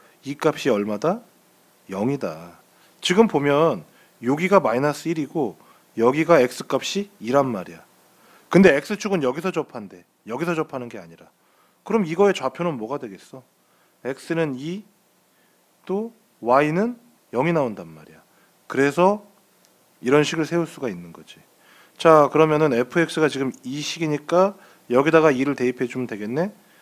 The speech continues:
그러면 십육 빼기 십이 빼기 이십사 마이너스 K는 영 이렇게 되겠다.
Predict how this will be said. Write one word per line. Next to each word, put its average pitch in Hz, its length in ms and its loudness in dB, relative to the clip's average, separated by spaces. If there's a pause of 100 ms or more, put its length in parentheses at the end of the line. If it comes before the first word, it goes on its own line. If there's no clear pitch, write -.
(260)
그러면 151 540 -2 (160)
십육 175 460 -2 (560)
빼기 135 320 -4
십이 110 500 -12 (480)
빼기 143 440 -4
이십사 120 680 -10 (420)
마이너스 120 580 0
K는 120 460 -6
영 98 160 -8
이렇게 87 240 -14
되겠다. 87 400 -18